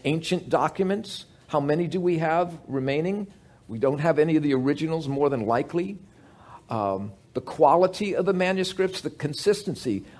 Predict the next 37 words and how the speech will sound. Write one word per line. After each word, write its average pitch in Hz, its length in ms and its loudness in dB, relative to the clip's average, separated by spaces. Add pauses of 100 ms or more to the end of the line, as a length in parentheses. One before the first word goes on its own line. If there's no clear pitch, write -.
(140)
Are 151 200 8
all 165 260 4
the 196 80 6
documents 175 580 0
saying 175 440 0
the 165 60 -2
same 170 360 -2
thing 175 260 -2
or 117 60 4
pretty 165 280 -2
close 170 380 -2
to - 80 -12
the 135 120 -8
same 156 320 -4
thing? 139 420 -4
That 113 220 -6
would 143 160 -2
be 151 80 0
the 123 80 -4
quality 151 580 -2
of 95 80 -6
the 104 60 -4
manuscripts. 98 640 -6 (320)
And 175 80 -2
then 190 80 0
the 196 80 -2
time 214 300 2
span. 117 280 -2
What's 160 140 -2
the 175 60 -12
time 180 220 -2
span 170 220 -2
between 151 460 -4 (320)
the 127 140 0
original 160 500 2
autograph 147 720 2 (480)
and 123 400 0